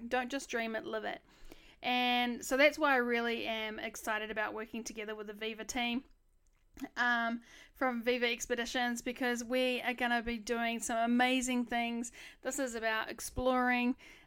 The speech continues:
um, you know, your world. And if you don't have confidence to just go to, you know, a country, a foreign country, then you can start in your own countries.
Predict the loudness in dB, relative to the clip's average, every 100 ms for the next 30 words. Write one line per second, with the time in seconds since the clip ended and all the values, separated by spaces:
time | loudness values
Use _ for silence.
0 | 0 2 4 4 4 2 -2 -8 _ -2
1 | 0 2 2 0 0 6 8 8 6 4
2 | 0 0 0 0 0 -2 -4 -6 -2 -2
3 | -2 -4 -4 -4 -4 -6 -8 0 0 0
4 | -2 0 2 2 0 -4 -4 -4 -4 -6
5 | -2 -2 0 0 0 -4 -4 0 2 2
6 | 0 -2 0 0 2 0 0 -2 0 -2
7 | -2 -4 -4 -2 -2 -4 -8 -10 -8 -10